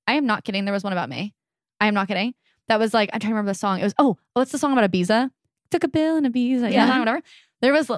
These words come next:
Speaker 1: literally when that song came out, I was like, "Oh my gosh, this song is so good." Literally played
Speaker 2: Yeah.
Speaker 1: it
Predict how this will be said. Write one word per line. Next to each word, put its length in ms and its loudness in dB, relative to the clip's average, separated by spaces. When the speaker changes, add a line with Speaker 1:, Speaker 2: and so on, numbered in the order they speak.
Speaker 1:
literally 240 2
when 80 2
that 140 0
song 160 0
came 160 0
out, 180 0
I 60 4
was 60 4
like, 180 0
"Oh 320 4
my 200 2
gosh, 320 0
this 160 -2
song 220 0
is 120 -2
so 280 0
good." 280 0
Literally 200 2
played 80 4
Speaker 2:
Yeah. 80 4
Speaker 1:
it 60 -6